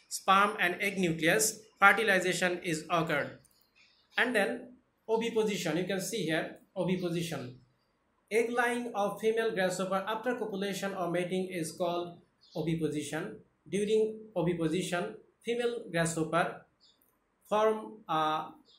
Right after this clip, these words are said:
tunnel or short hole by using its ovipositor for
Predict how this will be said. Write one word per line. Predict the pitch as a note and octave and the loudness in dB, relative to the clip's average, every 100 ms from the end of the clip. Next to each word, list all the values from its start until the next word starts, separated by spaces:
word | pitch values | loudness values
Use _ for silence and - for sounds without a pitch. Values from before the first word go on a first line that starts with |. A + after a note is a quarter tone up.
| _ - | _ -2
tunnel | A3 A#3+ A#3+ G#3+ | 0 2 0 0
or | F3 | -2
short | - A3+ A3+ | 2 2 2
hole | - E3 G3+ - - _ _ _ | 0 0 -2 -8 -20 _ _ _
by | D#3 D#3+ E3+ | 0 0 0
using | G#3+ A3 G#3+ A3+ A3 | -2 -2 0 -2 -2
its | G3+ - - | -4 -6 -6
ovipositor | G3 G#3+ F#3+ E3 E3 F#3 A#3 - - _ - _ _ _ _ - | -2 0 0 0 0 2 0 -2 -14 _ -20 _ _ _ _ -2
for | D#3+ F#3+ G#3 | 0 2 -2